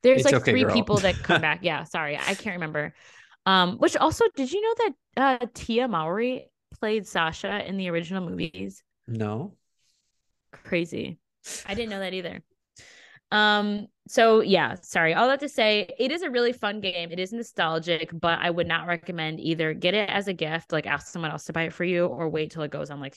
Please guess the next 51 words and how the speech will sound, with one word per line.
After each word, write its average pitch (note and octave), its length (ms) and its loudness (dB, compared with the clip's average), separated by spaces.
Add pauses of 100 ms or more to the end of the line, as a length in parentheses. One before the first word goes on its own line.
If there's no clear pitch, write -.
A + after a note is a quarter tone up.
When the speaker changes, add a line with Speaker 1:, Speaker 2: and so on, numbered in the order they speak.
Speaker 1:
super - 340 -14
sale A#2 540 -12
and C#3 300 -12 (100)
pay C#3+ 220 -10
for C#3+ 240 -8
it, B2+ 140 -6
like, C3+ 180 -8 (180)
next C#3 220 -14
to, C#3+ 180 -12
as D3 180 -8
no, D3+ 160 -12 (160)
like, C#3 120 -12 (260)
no D3+ 380 -10 (260)
money, A2+ 300 -18
because - 280 -14
Speaker 2:
You A#2+ 140 -2
heard A2 140 -2
Speaker 1:
it's A2 80 -2
Speaker 2:
it A2+ 60 -4
here A2+ 120 0
Speaker 1:
not - 100 -10
worth A2 320 2
full A#2 120 -12
Speaker 2:
first. - 40 -20
Speaker 1:
price. G#2+ 400 -16 (380)
Speaker 2:
You C3 160 -2
know C3+ 120 4
what E3 220 4
would C#3+ 220 4
Speaker 1:
It's - 0 -
Speaker 2:
be A#2 240 -2
Speaker 1:
too F4+ 120 4
short. D#4 220 2 (240)
Speaker 2:
ideal? C#3+ 300 -4
You A#2+ 100 -8
know B2+ 60 -4
what B2+ 60 -4
would B2 60 -8
be C#3+ 100 0
ideal? A2 500 -2
Imagine C#3 600 -4
My A#2+ 120 -2
Universe A#2 420 -2
Fashion G#2 340 -8
Boutique, A#2+ 460 -4
but, G#2+ 160 0
like, G#2 200 -2
with G#2 100 -10
the A2 80 -6
Bratz G2+ 360 -4
branding. F#2+ 500 -10